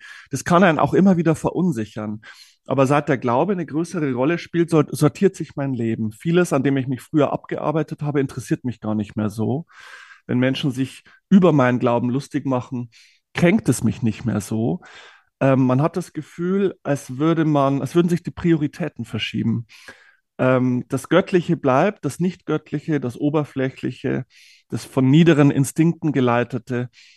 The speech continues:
wird unwichtiger. Irgendwann denkt man gar nicht mehr dran. Und das ist ein grandioses Gefühl. Man hat irgendwie was, man hat was Schöneres gefunden als das, was ihn vielleicht, was einen vielleicht vor zehn oder fünfzehn Jahren noch umgetrieben oder belastet hat.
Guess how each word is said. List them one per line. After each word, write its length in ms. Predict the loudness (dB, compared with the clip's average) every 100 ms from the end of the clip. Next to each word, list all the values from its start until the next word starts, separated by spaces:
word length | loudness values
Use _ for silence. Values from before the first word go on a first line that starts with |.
| _
wird 160 | -2 4
unwichtiger. 800 | 6 6 4 0 -2 0 0 -2
Irgendwann 640 | -4 0 2 0 -2 -8 _ _ _
denkt 260 | 0 0 0
man 160 | -2
gar 200 | -2 -4
nicht 200 | -6 -6
mehr 140 | -6 -8
dran. 360 | -6 -4 -2
Und 160 | -2 -2
das 160 | 0 0
ist 140 | 0
ein 120 | 0
grandioses 600 | 2 2 4 2 0 -6
Gefühl. 400 | -12 -12 -2 0
Man 180 | 2 0
hat 140 | -2
irgendwie 460 | 0 0 0 -2 0
was, 300 | -2 -4 -12 _ _ _ _
man 140 | -2
hat 140 | 0 -2
was 120 | -4
Schöneres 520 | -2 -2 -2 -4 -10
gefunden 560 | -12 -8 -8 -10 -14 -16 _ _ _ -10
als 140 | -6
das, 220 | 0 0 0
was 160 | 0
ihn 100 | 0
vielleicht, 400 | 0 0 0 -2
was 120 | -4
einen 180 | -2 -2
vielleicht 280 | -2 -4 -2
vor 140 | -6
zehn 240 | -6 -4 -2
oder 160 | -2
fünfzehn 500 | -2 -2 -4 -4 -2
Jahren 300 | 2 2 2
noch 240 | 0 -2 -8 -20 -20 _ 0
umgetrieben 800 | 2 4 0 -4 -6 -4 -4 -4
oder 240 | -4 -6
belastet 640 | -2 -2 -4 -6 -14 -10
hat. 240 | -10 -10